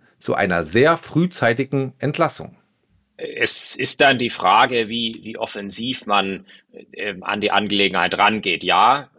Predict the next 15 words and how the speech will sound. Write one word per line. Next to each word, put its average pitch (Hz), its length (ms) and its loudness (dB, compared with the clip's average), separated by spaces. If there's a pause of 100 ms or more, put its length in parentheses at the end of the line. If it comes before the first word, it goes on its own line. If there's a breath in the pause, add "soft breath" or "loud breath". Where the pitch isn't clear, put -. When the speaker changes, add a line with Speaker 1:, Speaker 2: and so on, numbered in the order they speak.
(140)
Speaker 2:
es - 200 -18
war 110 160 2
für 131 120 -10
mich 107 400 -10
sehr 139 400 -2
überraschend, 85 720 -10
als 90 240 -12
ich - 220 -16
gehört 104 420 -4
habe, 104 340 -2
dass 101 220 -8
er 95 100 -10
diese 92 320 -8
Abschiebungsrichtung 90 1000 -8
verfolgt. 78 680 -8